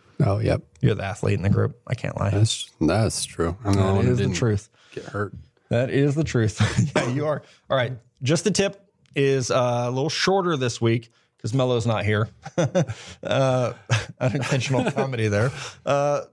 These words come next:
Speaker 2: so the idea of Just the Tip is you send us in your life questions, dilemmas, controversies,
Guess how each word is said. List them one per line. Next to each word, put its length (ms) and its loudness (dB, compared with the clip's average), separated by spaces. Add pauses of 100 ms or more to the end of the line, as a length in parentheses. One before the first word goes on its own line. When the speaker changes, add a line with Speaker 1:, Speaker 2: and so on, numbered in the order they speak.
Speaker 2:
so 180 2
the 140 -2
idea 420 2
of 360 2
Just 240 0
the 80 -2
Tip 320 0
is 460 0
you 240 4
send 260 2
us 160 2
in 240 0
your 280 2
life 460 0
questions, 720 -2
dilemmas, 720 0
controversies, 960 0